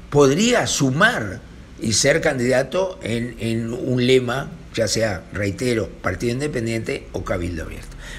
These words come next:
Bueno, un tema que, eh, para mí nació mal, ¿vio? Cuando alguien, algo nace mal, nace mal.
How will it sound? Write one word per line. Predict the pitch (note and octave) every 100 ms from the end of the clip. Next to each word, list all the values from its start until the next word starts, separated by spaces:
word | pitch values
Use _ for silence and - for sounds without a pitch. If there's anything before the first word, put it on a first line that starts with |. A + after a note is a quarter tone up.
| -
Bueno, | D3 E3+
un | E3+
tema | G3+ G3+ F3+
que, | E3+ C#3 B2+ - - - - -
eh, | C3 A#2+ A#2+ A#2+ E3 -
para | D3 D#3
mí | F#3 G#3+
nació | F#3 - C3
mal, | G#2+ E2 E2 -
¿vio? | A2 C#3+
Cuando | D3+ C3 D3+
alguien, | F#3 F3+ D#3 D#3 -
algo | D3 D3+ C3+
nace | C3+ D3 - C3
mal, | A2+ D3+ E3 F#3 - - - -
nace | B2 B2+ A#2 A#2
mal. | F#2 E2